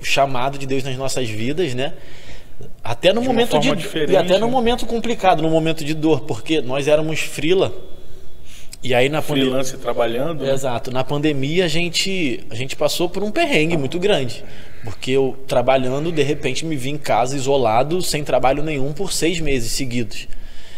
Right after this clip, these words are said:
Speaker 1: E aí ele passando a
Speaker 2: Mesma
Speaker 1: mesma coisa,
Speaker 2: situação.
Speaker 1: exato. Foi quando eu comecei a consumir podcast, a gente conversou e o resultado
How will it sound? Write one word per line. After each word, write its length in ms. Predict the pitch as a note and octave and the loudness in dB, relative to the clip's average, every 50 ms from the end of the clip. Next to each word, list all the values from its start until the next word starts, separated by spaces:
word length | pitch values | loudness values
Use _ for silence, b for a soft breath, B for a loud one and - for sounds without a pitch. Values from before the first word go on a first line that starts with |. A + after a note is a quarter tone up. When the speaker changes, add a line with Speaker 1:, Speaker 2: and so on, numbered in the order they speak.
| B B B B B B B B | B B B B B B B B
Speaker 1:
E 160 | - B2 B2 | -2 -2 0
aí 320 | B2 B2 B2+ C3 C#3 C3 | 2 2 2 2 2 2
ele 440 | C3 C#3 D#3 F#3+ G#3 G#3 D3+ - - - - - - - - | 2 2 2 2 0 -2 -2 -2 -2 -2 -2 -2 -4 -4 0
passando 340 | - A2+ G#2+ - - C3+ C#3+ | 0 0 0 0 0 0 0
a 20 | C#3+ | 0
Speaker 2:
Mesma 280 | B2+ C3 B2+ C3 C#3+ | 2 2 2 2 2
Speaker 1:
mesma 120 | E3 E3 - | 0 0 2
coisa, 240 | D3+ C#3 C3+ B2+ B2 A#2 B2 | 4 6 6 6 6 4 2
Speaker 2:
situação. 80 | B2 | 0
Speaker 1:
exato. 380 | C3 D3 D3 B2 - - - - B B B B B B B B B B | 2 2 2 2 0 0 -2 -4 B B B B B B B B B B
Foi 160 | - - C3 | -4 -4 -2
quando 160 | B2+ - C3 | -2 0 -2
eu 80 | C#3 C#3 | 0 0
comecei 360 | - C#3+ C#3+ D3+ - - D3 D3+ | 0 0 0 0 0 2 2 2
a 40 | |
consumir 380 | D3 - E3 D3+ - C#3 C#3+ D#3 | 2 2 -2 -2 -2 -2 -2 0
podcast, 580 | D#3 F3 F3 F3+ F3+ - - - C#3 E3+ F3 F3+ | 0 0 0 0 -2 -2 0 0 0 0 0 -2
a 40 | |
gente 220 | D#3+ D#3 D#3+ D#3 - | -4 -4 -4 -2 -2
conversou 720 | - E3 D#3+ E3+ F3+ E3 - - - D3 D#3+ F3+ G3 G3 | 0 0 0 0 0 0 0 0 0 0 2 2 2 0
e 140 | E3 D3+ E3 | 0 0 -2
o 40 | |
resultado 760 | D3+ D3 D#3 C#3+ D#3 D#3 - - D3+ C#3 C#3+ D3 D3 D#3 - | 0 0 0 0 0 -2 -2 0 2 4 4 4 2 2 0